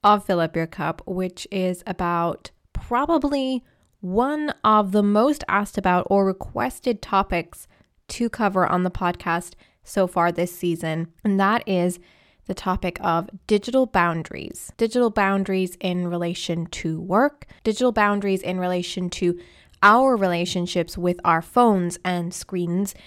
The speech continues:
and of course, digital boundaries in relation to social media. And when I started to think about how to tackle this topic, because so many of you had been reaching out and asking about it, and also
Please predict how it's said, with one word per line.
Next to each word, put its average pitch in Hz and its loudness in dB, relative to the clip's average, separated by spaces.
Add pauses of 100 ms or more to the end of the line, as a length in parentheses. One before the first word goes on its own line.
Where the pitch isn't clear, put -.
(300)
and 269 0
of 277 -6
course, 185 0
digital 190 -4
boundaries 170 -4
in 175 -8
relation 165 -8
to 165 -8 (100)
social 165 -10
media. 160 -8 (220)
And 208 2
when 208 4
I 208 2
started 220 0
to - -12
think 202 -2
about 180 2
how 220 0
to 196 -4
tackle 240 -2
this 185 -2
topic, 175 -4
because 175 -6
so 196 -2
many 190 -2
of 175 -6
you 175 -2
had 165 -4
been 165 -4 (400)
reaching 190 -2
out 175 0
and 156 -6
asking 240 0
about 208 0
it, 202 0
and 175 -4
also 185 0